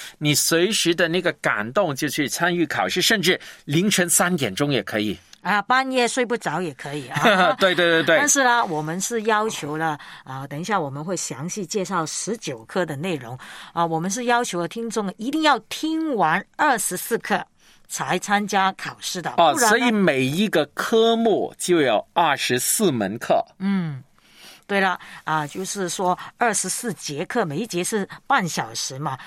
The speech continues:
Speaker 2: 所以无论你是早上、白天、半夜听都没问题。但是呢，你考试之前呢，我们是希望你听完二十四课才考试，因为等一下我们会讲了，你一打开考题就不能返回的了，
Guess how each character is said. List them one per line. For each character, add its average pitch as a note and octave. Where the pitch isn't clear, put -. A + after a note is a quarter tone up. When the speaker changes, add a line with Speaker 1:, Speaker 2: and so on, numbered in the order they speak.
Speaker 2:
所 C#4
以 A#3+
无 G3
论 C#4
你 D#3
是 A3+
早 D3+
上、 A3
白 F3
天、 A#3
半 A#3
夜 A3
听 A3+
都 B3
没 F3+
问 F#3+
题。 D3
但 B3+
是 B3+
呢， B3
你 D3
考 B2+
试 A3+
之 A3
前 D3+
呢， E3+
我 C#3+
们 D3+
是 G#3
希 G#3
望 F#3+
你 C3+
听 D#4+
完 E3+
二 C#4+
十 -
四 G#3
课 G3
才 D#3
考 -
试， -
因 D4+
为 C#4+
等 E3
一 G3+
下 A3
我 D3+
们 D3
会 F#3+
讲 B2+
了， B2
你 F3+
一 D4
打 C#3
开 A3
考 C#3
题 D3
就 -
不 B3
能 F3+
返 E3
回 F3+
的 G#3
了， G#3+